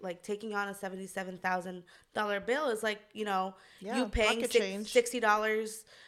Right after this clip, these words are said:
Speaker 1: for,
Speaker 2: Yeah.
Speaker 1: for, for a dinner for, you know, maybe your ex who's going hungry, you know?
Speaker 2: Right.
Speaker 1: Like, you're like, "Hey, take sixty dollars, buy yourself some groceries." Like,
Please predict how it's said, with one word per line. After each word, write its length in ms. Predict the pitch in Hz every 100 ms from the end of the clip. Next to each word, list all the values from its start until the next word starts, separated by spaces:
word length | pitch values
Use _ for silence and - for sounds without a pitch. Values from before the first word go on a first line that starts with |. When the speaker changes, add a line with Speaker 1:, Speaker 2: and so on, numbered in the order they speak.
| _ -
Speaker 1:
for, 480 | 233 208 202 185 202
Speaker 2:
Yeah. 320 | 220 220 190
Speaker 1:
for, 180 | 190 214
for 360 | - - 220 208
a 60 |
dinner 380 | 208 285 247 190
for, 300 | - 208 190
you 160 | 180 202
know, 120 | 190
maybe 240 | 196 196 196
your 160 | 196
ex 460 | 214 262 240 - -
who's 500 | 214 208 202 190 - - - _ -
going 220 | 208 202
hungry, 440 | 190 269 240 175 185
you 60 |
know? 160 | 185 202
Speaker 2:
Right. 100 | 208 208 196
Speaker 1:
Like, 120 | - - - - - -
you're 120 | 214
like, 140 | 214 208
"Hey, 180 | 262 233
take 220 | 226 214
sixty 240 | 226 226
dollars, 380 | 226 233 214 202
buy 220 | 190 196 202
yourself 200 | 220 214
some 140 | 220
groceries." 480 | 220 254 233 185 185
Like, 200 | 190